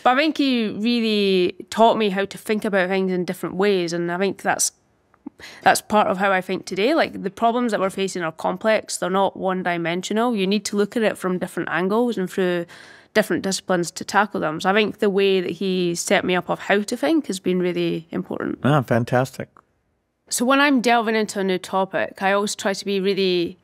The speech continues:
Speaker 1: curious about it and come into it with an open mind. And I think a, from that is a, needs to come, like, a willingness to change your mind when the evidence changes. I mean, that's what science is. Is there something that you've changed your mind about recently?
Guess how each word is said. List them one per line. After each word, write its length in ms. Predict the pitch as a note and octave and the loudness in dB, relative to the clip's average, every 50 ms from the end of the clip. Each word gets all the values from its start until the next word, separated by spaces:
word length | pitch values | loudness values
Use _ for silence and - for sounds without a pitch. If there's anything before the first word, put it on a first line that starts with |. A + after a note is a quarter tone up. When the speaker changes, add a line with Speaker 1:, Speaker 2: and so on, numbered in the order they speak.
| _ _ | _ _
Speaker 1:
curious 400 | - - G3+ F#3+ G3 G#3 A3+ - | -2 2 4 4 4 4 2 0
about 180 | A#3+ A3+ C4 D4 | -2 0 2 2
it 160 | E4 D4+ - | 2 2 0
and 80 | G#3 F#3+ | -2 -4
come 140 | - G3 | -2 -2
into 280 | G3+ G3 F#3+ F#3+ - G3+ | -2 0 -2 -2 0 0
it 280 | F#3 F#3 F3+ - - - _ | 2 2 2 0 -2 -4 _
with 160 | - G3 F#3 | -4 -4 0
an 80 | F#3+ G3 | 0 0
open 240 | F#3+ F#3 - F#3 F#3 | 0 0 -2 -2 0
mind. 400 | F#3+ G3 F#3+ F#3 F3 E3+ E3+ E3+ | 2 4 4 4 2 -2 -2 -2
And 80 | F3+ | -2
I 20 | F#3+ | 0
think 160 | G3+ G#3+ G3 | 0 2 2
a, 220 | G#3 G3 F3 D#3+ - _ - - G3 E3 - - | 2 0 0 -4 -10 _ -10 -10 -8 -10 -12 -16
from 300 | - - A#3 A3+ A3+ G#3+ | -4 0 0 2 2 4
that 280 | G3+ G3 G#3 A#3 - - | 4 4 4 4 2 0
is 140 | G#3 F#3 F#3+ | -2 -2 -2
a, 500 | F#3+ F#3 F#3 F3+ F3+ F3 E3+ E3+ F3+ - _ | 0 0 0 0 0 -2 -2 -4 -6 -10 _
needs 320 | _ G#3 G#3+ A#3+ A3 - - | _ 0 2 2 2 0 -2
to 80 | - | -4
come, 340 | - - - G#3+ G#3 G3+ G3 | -4 2 4 4 4 4 2
like, 140 | F#3+ F#3 - | 0 0 -2
a 60 | D3+ | -2
willingness 680 | E3+ E3+ F#3+ F#3+ F#3+ F#3+ G3 G3 F#3 F3+ F3+ F3+ - - | -2 0 0 2 2 2 2 2 2 0 0 -2 -4 -8
to 120 | - - - | -10 -10 -10
change 420 | - - - G#3+ G3 F#3+ F#3+ F#3 | -8 -4 0 2 2 2 2 2
your 120 | F3+ F3+ | 0 0
mind 360 | F3 E3 E3+ F3 F#3+ A3+ B3+ B3 | 0 2 2 2 2 2 0 0
when 140 | G#3 F3+ | 0 0
the 160 | E3+ E3 E3 E3+ | 2 2 2 2
evidence 520 | F3 F#3 G3+ G3+ G#3+ G#3+ G#3+ G#3+ - - | 2 0 0 0 0 0 0 -2 -2 -4
changes. 400 | - - G#3 A3 A3+ B3+ C4+ B3 | 0 2 2 2 2 0 0 0
I 40 | F#3+ | 0
mean, 100 | E3+ F3 | 0 0
that's 200 | E3+ - - - | 0 -2 -2 -2
what 160 | E3 - - _ - - - - - - - _ - | -4 -4 -4 _ -18 -20 -20 -20 -20 -20 -20 _ -10
science 520 | - - F#3 F3 E3+ F3 E3+ F3 E3 - | 0 4 6 6 6 6 4 0 -2 -4
is. 320 | - - - - F#3+ - | -6 -6 -4 -4 -4 -4
Is 120 | - G3 F#3 | -2 0 2
there 160 | G#3 G#3 G3+ | 4 4 4
something 300 | F#3+ - A3 A3 G#3+ G#3 | 2 2 2 2 2 2
that 100 | G3 F3+ | 0 0
you've 420 | F#3 F#3+ G3 G3+ G#3 G3+ - - | 2 2 2 2 0 -2 -6 -12
changed 420 | _ - - G#3+ G#3+ G#3+ A3+ G#3+ - | _ -2 0 2 2 4 2 0 0
your 120 | A3 G#3 | -2 0
mind 200 | G#3 G#3 G#3+ A3 | 0 0 0 0
about 200 | A3+ A3+ A3 - | 0 -2 -2 0
recently? 440 | - A#3 - - - - B3 C4+ - | -2 -2 -4 -4 -4 -4 -4 -6 -8